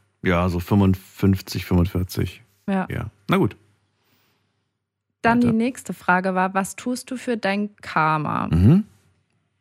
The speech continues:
Speaker 2: Ähm, die erste hat geantwortet mit: "Ich verteile ehrliche Komplimente." Ähm, "Versuche mit mir selbst im Reinen zu sein,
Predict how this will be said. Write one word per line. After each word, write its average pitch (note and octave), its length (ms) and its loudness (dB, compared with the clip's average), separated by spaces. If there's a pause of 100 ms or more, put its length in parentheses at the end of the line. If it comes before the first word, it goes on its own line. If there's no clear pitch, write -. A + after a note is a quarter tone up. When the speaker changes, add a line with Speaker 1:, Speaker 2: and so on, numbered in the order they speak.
(320)
Speaker 2:
Ähm, F#3+ 540 0
die G#3 80 -4
erste A#3 440 -2
hat G#3+ 240 -2
geantwortet G3+ 580 -2
mit: G3 120 -2
"Ich - 160 -8
verteile F#3 680 -4
ehrliche E3 400 -4
Komplimente." E3 920 -4 (2000)
Ähm, F#3+ 280 2
"Versuche A3+ 420 0
mit A3+ 260 0
mir G3 140 0
selbst G3+ 320 -2
im F#3 120 -2
Reinen F3 340 0
zu A#3+ 160 -6
sein, A3 520 -2